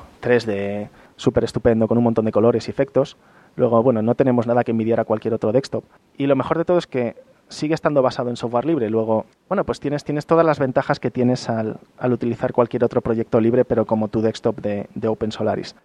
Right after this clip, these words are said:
Sobre C D, bueno, pues C D estuvo muy bien en su día, pero no creo que siga siendo una opción para, para una máquina actual.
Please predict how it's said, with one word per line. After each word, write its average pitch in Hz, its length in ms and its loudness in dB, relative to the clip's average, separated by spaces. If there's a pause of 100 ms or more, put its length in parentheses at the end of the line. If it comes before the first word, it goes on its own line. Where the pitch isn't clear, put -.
(240)
Sobre 139 280 4
C 180 100 0
D, 185 300 6
bueno, - 160 -8
pues - 140 -18
C 127 80 -4
D 127 120 2
estuvo 135 320 -2
muy 113 160 -2
bien 104 180 -6
en 101 60 -8
su 117 140 -8
día, 117 240 2
pero 107 260 -2
no 113 120 0
creo 113 240 2
que - 80 -4
siga 113 240 -4
siendo 110 220 -2
una 107 100 2
opción 107 500 -2 (180)
para, 107 300 0
para 113 180 0
una 107 140 2
máquina 104 280 -2
actual. 98 360 -6